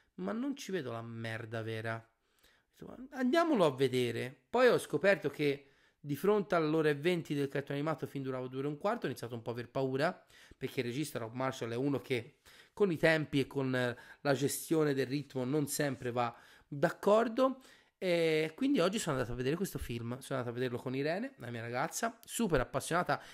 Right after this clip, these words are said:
e molto più prevenuta di me, anzi c'era un po' anche di pregiudizio.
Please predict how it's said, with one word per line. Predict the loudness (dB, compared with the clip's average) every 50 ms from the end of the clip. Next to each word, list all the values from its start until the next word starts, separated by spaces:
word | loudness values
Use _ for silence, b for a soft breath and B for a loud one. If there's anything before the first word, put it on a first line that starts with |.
| B B B
e | 0 0 2
molto | 2 4 6 8 10 10 10 10 8 6 2 2
più | 2 2 0 2
prevenuta | 2 0 0 0 0 -2 -2 -2 -2 -4 -4
di | -4 -4
me, | -2 -2 0 0 0
anzi | -2 -4 -6 -8 -8
c'era | -4 -2 0
un | 0 0 0
po' | 0
anche | 2 2 2 0 -2 -4
di | -4 -4
pregiudizio. | -4 -2 -2 -2 -2 -2 -4 -4 -4 -6 -8 -8 -4 -2 0 0 -2 -2 -10